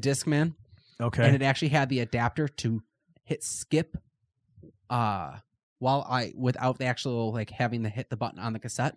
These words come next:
Speaker 1: or on the actual, on the disc player.
Speaker 2: So
Speaker 1: Yeah.
Speaker 2: you're in fifth grade.
Speaker 1: Fifth grade.
Speaker 2: You go to school after your birthday present.
Speaker 1: Mm-hmm.
Speaker 2: You got Toby Keith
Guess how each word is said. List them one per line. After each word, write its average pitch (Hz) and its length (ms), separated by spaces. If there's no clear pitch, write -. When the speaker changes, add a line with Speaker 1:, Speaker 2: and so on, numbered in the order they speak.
Speaker 1:
or 113 120
on 120 180
the 110 240
actual, 113 380
on 113 60
the 110 60
disc 113 180
player. 202 200
Speaker 2:
So 107 580
Speaker 1:
Yeah. 123 280
Speaker 2:
you're 117 140
in 107 80
fifth - 340
grade. 95 340
Speaker 1:
Fifth - 140
grade. 117 340
Speaker 2:
You 110 100
go 113 200
to 123 60
school 120 380
after 107 220
your 110 120
birthday 104 400
present. 92 520
Speaker 1:
Mm-hmm. 127 220
Speaker 2:
You 113 100
got 95 160
Toby 113 340
Keith 117 240